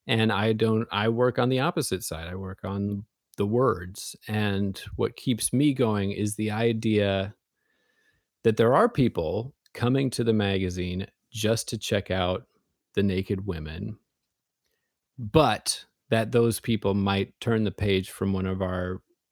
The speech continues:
you know, Playmates of the Month and come upon an article that my colleagues and I have been fortunate enough, enough to work on, which is, you know, can be very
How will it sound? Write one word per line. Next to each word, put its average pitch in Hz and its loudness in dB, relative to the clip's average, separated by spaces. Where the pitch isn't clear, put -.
you 107 -2
know, 87 -6
Playmates 101 -2
of 95 -2
the 92 -4
Month 87 -8
and 104 0
come 120 2
upon 104 2
an 113 0
article 107 2
that 98 0
my 95 -2
colleagues 123 2
and 95 0
I 87 -6
have 101 -6
been 92 -2
fortunate 95 -2
enough, 90 -6
enough 110 2
to 104 -2
work 120 2
on, 95 0
which 101 -2
is, 110 -6
you 147 -2
know, 104 0
can 123 -2
be 127 2
very 120 2